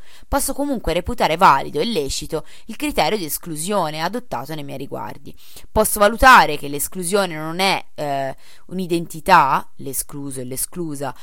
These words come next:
non è un marchio da lavare via con qualche periodo o percorso di riabilitazione, ma è uno strumento episodico, circostanziale? Le relazioni,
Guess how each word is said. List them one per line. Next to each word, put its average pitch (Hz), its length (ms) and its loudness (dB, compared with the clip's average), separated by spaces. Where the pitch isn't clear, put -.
non 175 140 -2
è 214 80 6
un 208 180 2
marchio 190 420 4
da 156 80 2
lavare 151 320 0
via 160 280 -2
con 151 180 -10
qualche 165 320 -4
periodo 165 760 -4
o - 320 0
percorso 180 600 -2
di 151 140 -6
riabilitazione, 156 1000 -2
ma 147 120 -2
è - 20 -2
uno 160 140 -6
strumento 180 440 -4
episodico, 160 760 6
circostanziale? 143 1160 0
Le 175 120 -4
relazioni, 185 880 2